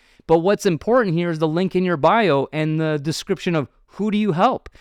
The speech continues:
What is your business? What do you, how do you serve people? Because then what happens is they come back to you since you were giving, you were interacting, you were commenting, and it's a numbers game. So if you go at that point, "Okay, ten people per day, twenty people per day,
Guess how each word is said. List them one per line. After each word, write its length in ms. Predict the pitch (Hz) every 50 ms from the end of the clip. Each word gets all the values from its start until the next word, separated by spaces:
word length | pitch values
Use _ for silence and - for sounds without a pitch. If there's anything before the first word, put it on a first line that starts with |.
| - _
What 220 | - 139 165 175 190
is 120 | 185 165
your 120 | 180 175
business? 500 | 139 131 190 220 208 170 135 120 113 -
What 160 | - 127 156 165
do 60 | 185
you, 200 | 190 190 170 160
how 140 | 139 170 170
do 80 | 180
you 80 | 190 180
serve 320 | - - - 196 202 -
people? 380 | - 139 117 - 107 98 - - _ _ _ _ _
Because 300 | 165 151 - 180 160 139
then 200 | 151 214 254 262
what 120 | 233 208
happens 420 | 147 151 151 151 135 165 165 151 143
is 120 | 135 120
they 200 | 117 160 180 202
come 300 | - - 190 185 160 135
back 340 | 117 110 147 156 160 156 - -
to 120 | - 143
you 420 | 127 120 127 170 190 170 147 165 180
since 280 | - - 156 127 117
you 100 | 139 151
were 100 | 147 139
giving, 460 | 117 107 123 143 135 151 151 147 143
you 80 | 139 139
were 100 | 139 143
interacting, 640 | 120 143 143 - - 143 139 143 131 - 147 139 135
you 120 | 135 131
were 80 | 127 117
commenting, 480 | - 139 143 147 151 139 - 180 196 - _ _ _ _ _ _
and 160 | - 156 165
it's 160 | 170 156 - 202
a 80 | 190
numbers 440 | 175 180 220 277 311 311 196 135 110
game. 260 | 127 120 98 90 73 - _ _ _ _
So 220 | - - 170 165 160
if 140 | 151 117 127
you 260 | 131 165 220 254 214
go 200 | 208 226 214 196
at 120 | 160 -
that 200 | 190 202 214 196
point, 220 | - 190 160 147 160
"Okay, 220 | 156 - 156 123
ten 380 | - - - - 220 254 269 226
people 340 | - 214 208 - - 185
per 220 | 165 - - 165 147
day, 300 | 139 135 123 110 95 82
twenty 360 | - - 190 208 226 226 208
people 320 | - 202 190 180 - 175
per 180 | 147 - 151 143
day, 240 | 131 123 110 101